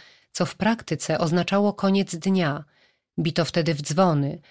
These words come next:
a oprócz tego obwoływacz obchodził osady i zamki, uderzając w bębenek i powtarzając: "Dzień się skończył, wygaszajcie ogień". Od tego momentu wszystkie paleniska miały być wygaszone i zasypane popiołem,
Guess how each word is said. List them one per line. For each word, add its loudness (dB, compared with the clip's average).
a -2
oprócz -2
tego 0
obwoływacz 2
obchodził 0
osady 0
i -2
zamki, 0
uderzając 4
w -4
bębenek 2
i -4
powtarzając: 0
"Dzień 4
się -2
skończył, 0
wygaszajcie 0
ogień". -2
Od -2
tego 2
momentu 2
wszystkie -4
paleniska 0
miały 2
być -2
wygaszone 0
i -4
zasypane -2
popiołem, 0